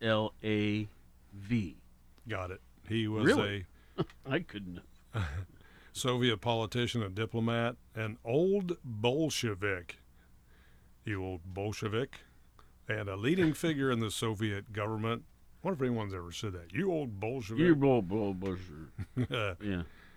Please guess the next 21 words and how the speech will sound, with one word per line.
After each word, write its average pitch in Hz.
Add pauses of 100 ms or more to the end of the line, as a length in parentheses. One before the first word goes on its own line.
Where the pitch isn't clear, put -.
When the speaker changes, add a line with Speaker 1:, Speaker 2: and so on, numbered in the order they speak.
(200)
Speaker 2:
From 104
the 98
nineteen 107
twenties, 135
he 123
served 110
as 95
the 90
chairman 113
of 98
the 92
Council 117
of 95
the 92
People's 151 (640)
Commissars 120
from 101
nineteen 117
thirty 123
to 107
forty-one, 120